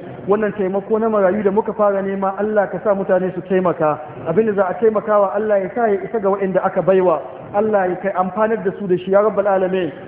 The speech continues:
Allah ka sa wasu da za mu bai wa wannan taimakon su yi amfani da shi da zai amfanar da su,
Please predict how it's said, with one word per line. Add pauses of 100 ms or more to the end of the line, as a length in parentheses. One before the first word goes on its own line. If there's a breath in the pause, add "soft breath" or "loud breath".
(160)
Allah
ka
sa
wasu
da
za
mu
bai
wa
wannan
taimakon
su
yi
amfani
da
shi
da
zai
amfanar
da (100)
su,